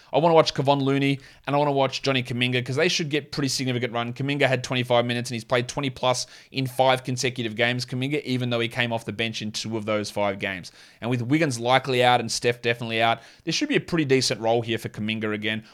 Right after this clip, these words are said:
While Looney, even though he only played twenty-three minutes, and it seems like when Draymond plays, he goes from over twenty-five to under twenty-five. That does hurt his value, but as at least a rebounds option,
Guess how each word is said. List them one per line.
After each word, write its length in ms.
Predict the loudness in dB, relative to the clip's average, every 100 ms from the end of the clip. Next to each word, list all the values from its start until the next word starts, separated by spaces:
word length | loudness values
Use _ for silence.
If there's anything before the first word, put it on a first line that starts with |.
| 0
While 180 | 2 2
Looney, 380 | 0 -2 -4 -2
even 320 | -2 0 2
though 120 | 4
he 100 | 4
only 140 | 0
played 260 | 0 2 2
twenty-three 380 | 0 -4 -4 -4
minutes, 240 | -6 -4
and 100 | -4
it 80 | -2
seems 320 | -2 -2 0
like 120 | 0
when 220 | 2 0 4
Draymond 440 | 6 6 4 2
plays, 320 | 4 4 2 -6 -12
he 100 | 0
goes 320 | 4 4 2
from 260 | -2 -2 4
over 220 | 6 6
twenty-five 580 | 2 -4 -4 0 2 2
to 160 | -2 -4
under 140 | -4
twenty-five. 580 | -2 -2 0 2 2 0 -8 -4
That 220 | 0 2 4
does 260 | 4 4
hurt 220 | 2 0
his 140 | 0 0
value, 280 | 0 0 0
but 140 | 0
as 100 | -2
at 140 | -2
least 180 | -2 -2
a 60 | -2
rebounds 580 | -2 0 2 2 0 -4
option, 400 | -6 -4 -6